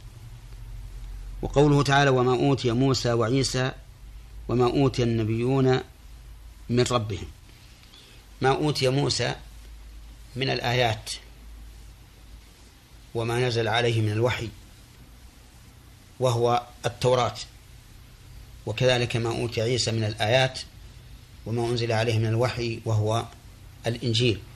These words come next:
وما أوتي النبيون من ربهم على سبيل العموم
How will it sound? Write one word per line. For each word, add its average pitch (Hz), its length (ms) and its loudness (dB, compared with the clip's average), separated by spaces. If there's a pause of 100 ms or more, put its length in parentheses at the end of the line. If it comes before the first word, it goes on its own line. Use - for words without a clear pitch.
(1700)
وما 143 260 8
أوتي 143 420 2
النبيون 131 500 0
من 120 240 -2
ربهم 139 540 -2 (1080)
على 120 220 -2
سبيل 127 280 0
العموم 123 540 0